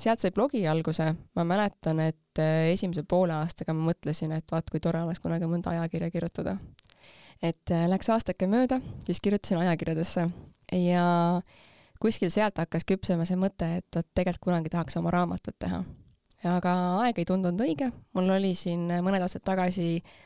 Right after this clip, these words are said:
tehti üks, äh, pakkumine, üks ettepanek, äh, koos ühe natuke kogenuma väljaandega seda teha.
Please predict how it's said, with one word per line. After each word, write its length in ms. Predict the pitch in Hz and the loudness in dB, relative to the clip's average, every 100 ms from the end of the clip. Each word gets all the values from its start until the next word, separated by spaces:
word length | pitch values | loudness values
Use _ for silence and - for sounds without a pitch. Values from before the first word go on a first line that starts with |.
| - | -2
tehti 320 | 180 175 185 | 0 2 0
üks, 260 | 175 - - 170 | 0 -2 0 2
äh, 160 | 165 165 | 2 2
pakkumine, 400 | 180 - 160 165 | 0 -2 -2 -2
üks 80 | - | 0
ettepanek, 640 | - 196 175 165 175 - 165 | -2 -2 -2 -2 -4 -4 -4
äh, 120 | 160 185 185 | -2 -2 0
koos 320 | 175 160 - - - | 2 2 0 -4 -6
ühe 300 | 147 156 151 - - | -2 -2 -2 -6 -6
natuke 220 | 185 196 - | -4 -2 -2
kogenuma 400 | 185 185 170 160 | 0 0 0 2
väljaandega 540 | 175 170 185 185 - | 2 2 -2 -4 -6
seda 140 | 196 220 | -6 -4
teha. 200 | 285 | -2